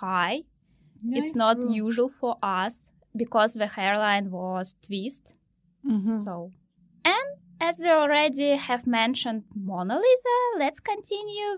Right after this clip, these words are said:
Speaker 1: with Renaissance. The concept of feminine beauty entered a new era with the fifteenth century Italian Renaissance. Botticelli, Leonardo, and Raphael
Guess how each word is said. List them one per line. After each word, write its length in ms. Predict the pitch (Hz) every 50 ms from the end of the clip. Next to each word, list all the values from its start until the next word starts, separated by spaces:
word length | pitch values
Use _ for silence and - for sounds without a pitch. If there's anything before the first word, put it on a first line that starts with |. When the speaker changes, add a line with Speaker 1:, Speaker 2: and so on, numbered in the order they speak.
| 302
Speaker 1:
with 180 | 302 302 330 320 _ _ _ _ _ -
Renaissance. 1040 | 196 202 202 214 247 330 285 208 202 - - - 147 147 156 - - - - - - _ _ _ _ _ _ _ -
The 100 | 277 277
concept 440 | 277 - - 320 381 - 440 - -
of 120 | 370 339 - _
feminine 460 | - 294 285 285 277 277 262 262 254 226
beauty 500 | 226 220 214 214 208 214 - - 330 392 427 -
entered 440 | - 370 381 381 - 370 359 370 370 -
a 80 | 339 302
new 440 | 285 254 240 262 277 302 302 302 285 -
era 400 | 254 247 254 262 269 262 254 247
with 260 | 220 214 208 208 190 185 175
the 380 | 175 170 170 170 170 170 175 180 _ _ _ _ _ _ _ _
fifteenth 560 | - 254 285 277 _ - 370 339 339 349 339 -
century 760 | - - - 277 285 302 311 - 311 311 302 302 302 294 -
Italian 680 | - 233 - _ - 190 190 202 208 202 202 202 196 190
Renaissance. 680 | 175 165 165 160 156 151 - - - 127 - - - - _ _ _ _ _ _ _ _ _ _ _ _
Botticelli, 1080 | - 208 247 269 302 - 349 320 - - - 311 311 311 302 311 302 302 302 302 294 285 -
Leonardo, 840 | 220 208 220 240 262 285 285 294 294 294 294 294 285 302 285 269 262
and 200 | - 202 190 175
Raphael 760 | 190 202 233 302 - - 311 294 294 294 302 302 302 302 294